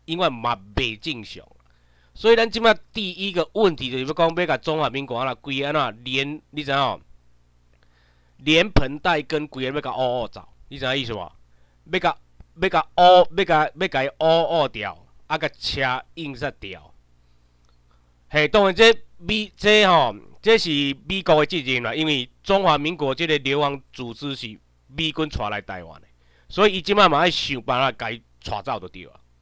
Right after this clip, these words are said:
嘿，因为他毕竟不是咱台湾土生土长的，伊是属于外来，你知道？外来的品种，它是属于哪里的呢？属于中国的，它并不属于台湾。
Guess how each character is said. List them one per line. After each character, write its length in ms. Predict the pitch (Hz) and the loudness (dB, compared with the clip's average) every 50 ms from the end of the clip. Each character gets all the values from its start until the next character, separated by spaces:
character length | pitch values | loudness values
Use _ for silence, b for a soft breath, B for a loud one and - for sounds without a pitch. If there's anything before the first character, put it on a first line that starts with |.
| _ _ _ _ _ _ _ _ _ _ _ _ _ - | _ _ _ _ _ _ _ _ _ _ _ _ _ -4
嘿， 420 | 143 151 156 151 151 139 135 - - | 2 4 4 4 4 2 0 -2 -2
因 100 | 190 208 | 2 4
为 120 | 226 220 | 6 6
他 200 | 190 190 202 202 | 6 4 2 2
毕 260 | 196 - 226 220 190 156 | 2 0 -2 -6 -4 -4
竟 160 | 196 196 165 | -6 -6 -4
不 140 | 147 156 151 | -4 -4 -4
是 140 | 165 190 175 | -2 0 2
咱 160 | 165 170 170 | 2 0 0
台 160 | - 160 143 127 | 0 0 0 0
湾 180 | 127 123 120 - _ _ | 0 -2 -4 -10 _ _
土 220 | - 135 131 123 | -12 -10 -10 -10
生 260 | 120 - 151 147 147 139 | -8 -6 -6 -6 -6 -8
土 180 | 139 123 123 | -10 -12 -10
长 200 | 117 - 98 80 - | -10 -12 -12 -14 -16
的， 60 | - _ _ _ _ _ _ _ _ _ _ _ _ _ _ _ - | -20 _ _ _ _ _ _ _ _ _ _ _ _ _ _ _ -2
伊 100 | 175 175 | 0 0
是 160 | 143 165 151 | 0 -2 -4
属 160 | 117 139 139 | -4 -4 -4
于 80 | 143 165 - | -4 -2 2
外 240 | 190 196 175 151 123 | 4 4 4 4 2
来， 260 | 110 98 90 85 - - - - _ _ _ _ _ _ _ - | -2 -6 -8 -12 -16 -20 -20 -20 _ _ _ _ _ _ _ -14
你 100 | 160 147 | -8 -4
知 60 | 143 | 0
道？ 320 | 147 151 147 123 95 90 - _ _ _ - _ _ _ _ _ _ _ | 2 2 2 2 0 -4 -10 _ _ _ -20 _ _ _ _ _ _ _
外 240 | - 208 202 175 147 | 4 4 4 4 4
来 160 | 139 127 127 | 0 -4 -4
的 80 | 135 135 | -4 -6
品 300 | - 139 131 127 139 139 | -6 -6 -8 -8 -10 -10
种， 260 | - 113 90 82 - - - _ _ _ _ _ | -12 -12 -14 -14 -18 -20 -20 _ _ _ _ _
它 120 | - 170 190 | 0 0 2
是 120 | 208 220 | 2 0
属 180 | - - 151 143 | -2 -4 -2 -2
于 180 | 139 147 - - _ _ _ _ _ _ _ _ _ _ _ _ _ _ _ _ _ _ _ _ | -2 -2 -4 -8 _ _ _ _ _ _ _ _ _ _ _ _ _ _ _ _ _ _ _ _
哪 280 | - 151 147 156 180 | -6 -2 2 2 2
里 140 | 196 175 147 | 2 2 0
的 80 | 143 139 | -2 -2
呢？ 220 | 139 143 139 135 | 0 0 -2 -2
属 160 | - - 127 | -4 -6 -8
于 80 | 131 135 | -8 -8
中 340 | 131 - - 151 151 151 131 | -8 -4 -4 -2 -2 -2 -4
国 240 | - 113 101 90 90 | -8 -10 -10 -10 -12
的， 120 | - - _ _ _ _ _ _ _ _ _ _ _ | -18 -20 _ _ _ _ _ _ _ _ _ _ _
它 240 | - - 185 190 185 | -4 0 0 0 0
并 200 | - 214 202 175 | 0 -2 -4 -4
不 140 | 156 190 160 | -6 -8 -8
属 220 | - - 120 107 | -8 -8 -10 -10
于 80 | 104 104 | -10 -10
台 260 | - - 107 98 101 | -10 -8 -8 -6 -8
湾。 180 | 98 92 90 | -8 -12 -14